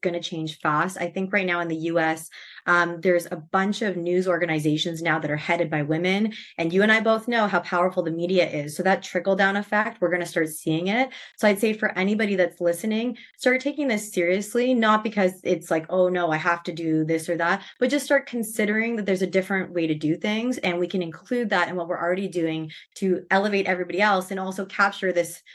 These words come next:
twenty-five billion that's being missed because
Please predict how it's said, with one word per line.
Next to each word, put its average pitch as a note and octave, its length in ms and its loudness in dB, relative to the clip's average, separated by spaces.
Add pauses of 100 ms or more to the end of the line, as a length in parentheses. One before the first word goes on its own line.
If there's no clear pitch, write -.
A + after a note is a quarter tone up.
(140)
twenty-five G#3+ 460 0
billion F3 500 2
that's F3 280 -2
being F3 320 2
missed F#3+ 320 0
because E3+ 420 0